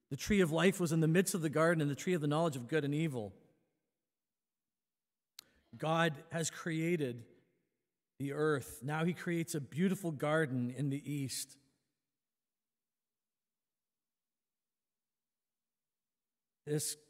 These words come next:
garden we see in verses ten to fourteen is glorious and beautiful. It's described there as having four rivers that flow into it and out of it.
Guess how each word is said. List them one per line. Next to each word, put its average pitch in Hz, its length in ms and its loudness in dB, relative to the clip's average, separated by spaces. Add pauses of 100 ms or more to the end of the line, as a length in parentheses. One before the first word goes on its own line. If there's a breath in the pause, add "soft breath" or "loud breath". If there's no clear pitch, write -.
(120)
garden 139 500 2
we 123 140 0
see 131 320 -6
in 123 120 -2
verses 127 480 -8
ten 143 280 -8
to 135 60 -8
fourteen 135 540 -6
is 101 120 -10
glorious 131 680 -4
and 113 160 -8
beautiful. 120 580 -8 (1400)
It's 151 160 -8
described 170 540 -2
there 156 220 0
as 143 160 -4
having 147 460 -4 (260 loud breath)
four 175 440 -2
rivers 151 400 0
that 131 120 -6
flow 143 360 -2
into 151 480 -4
it 110 200 -6
and 131 220 -8
out 147 200 -2
of 120 140 -6
it. 104 300 -14